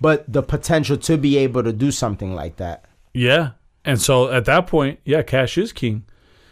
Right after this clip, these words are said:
Speaker 2: I remember during the two thousand eight, after the two thousand eight, remember we saw houses, two bedroom, small houses,
Speaker 1: Mm.
Speaker 2: seven thousand?
Speaker 1: Yeah.
Speaker 2: <laughs> What? And so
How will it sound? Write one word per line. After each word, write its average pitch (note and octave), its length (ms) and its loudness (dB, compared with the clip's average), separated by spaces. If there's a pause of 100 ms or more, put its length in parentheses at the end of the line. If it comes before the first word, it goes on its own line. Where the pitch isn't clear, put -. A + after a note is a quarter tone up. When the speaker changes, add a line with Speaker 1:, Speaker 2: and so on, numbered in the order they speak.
(100)
Speaker 2:
I C#3+ 160 6
remember F#3 360 4
during D#3+ 300 4
the D3 60 2
two - 160 -6
thousand D#3 340 2
eight, F#3 180 0
after C#3 400 0
the A#2 160 -8
two G#2+ 160 -8
thousand A2 260 0
eight, A2+ 160 -8 (340)
remember D3+ 320 2
we C#3+ 220 0
saw A#2+ 380 0 (320)
houses, C3+ 720 -4 (640)
two F#3+ 160 0
bedroom, F3 400 2
small G#3 260 0
houses, B2 460 0
Speaker 1:
Mm. A#2 180 -14 (480)
Speaker 2:
seven - 840 0
thousand? E4 540 4
Speaker 1:
Yeah. G#2 460 -2 (260)
Speaker 2:
<laughs> - 440 -4 (800)
What? F4 520 2 (760)
And F3 220 4
so E3 380 6